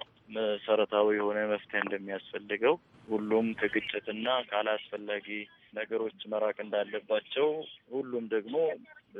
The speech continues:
ሀገራዊ ግዴታውን መወጣት እንዳለበት ይህንን በማስመልከት ነው። ይሄ ደግሞ ያው ማንም ሰው ኃላፊነት የሚሰማውና የሀገር ጉዳይ ይመለከተኛል የሚለው ሰው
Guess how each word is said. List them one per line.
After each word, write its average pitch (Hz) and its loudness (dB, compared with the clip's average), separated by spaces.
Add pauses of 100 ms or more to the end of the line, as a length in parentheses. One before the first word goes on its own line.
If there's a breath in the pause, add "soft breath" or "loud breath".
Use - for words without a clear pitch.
(140)
ሀገራዊ 110 2
ግዴታውን 107 0
መወጣት 101 0
እንዳለበት 104 -2
ይህንን 113 -4 (300)
በማስመልከት 107 -6
ነው። 151 -4
ይሄ 113 -2
ደግሞ 107 -6
ያው 98 0
ማንም 101 -6
ሰው 104 -4 (240)
ኃላፊነት 107 -4
የሚሰማውና 104 -10 (100)
የሀገር 104 -6
ጉዳይ 104 -4 (440)
ይመለከተኛል 107 -4
የሚለው 104 -8
ሰው 127 -2